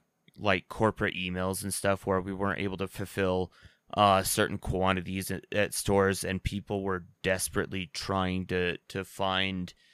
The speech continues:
you know, a quantity at whatever store. Um, and, you know,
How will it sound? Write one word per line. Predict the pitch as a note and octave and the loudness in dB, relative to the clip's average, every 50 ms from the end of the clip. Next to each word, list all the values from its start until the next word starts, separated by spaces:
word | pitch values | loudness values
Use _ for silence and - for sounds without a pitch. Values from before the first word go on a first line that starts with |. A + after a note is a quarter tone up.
| _ _ _ _ - | _ _ _ _ -4
you | - G#2+ G#2+ | 2 4 6
know, | G#2 F#2 F2+ F2+ | 6 6 6 4
a | F#2 - | 2 2
quantity | - - - G2 G2 F#2+ F#2+ F#2 F2+ F#2+ F#2+ F#2+ F#2 | 2 0 2 4 4 4 2 2 -2 -2 -2 -2 -2
at | F#2 - | -2 -4
whatever | - F#2+ G2 F#2+ F#2+ F2 F#2 F#2+ | -2 -2 0 0 0 -2 -2 -4
store. | F2 - - - - F#2 F2+ F2+ F2+ F2 F2 - _ - _ _ _ - - - | -4 -4 -4 -2 -2 0 2 2 2 0 0 -2 _ -20 _ _ _ -12 -2 2
Um, | F#2+ F#2+ F#2+ F2+ F2 E2+ - _ _ - - | 4 4 4 4 2 0 -4 _ _ 0 2
and, | G#2 G#2 G2+ F#2 - - | 4 4 4 2 -4 -8
you | - A#2+ A#2 A2 | -4 2 4 6
know, | G#2+ G2+ G2 F#2+ | 6 6 4 2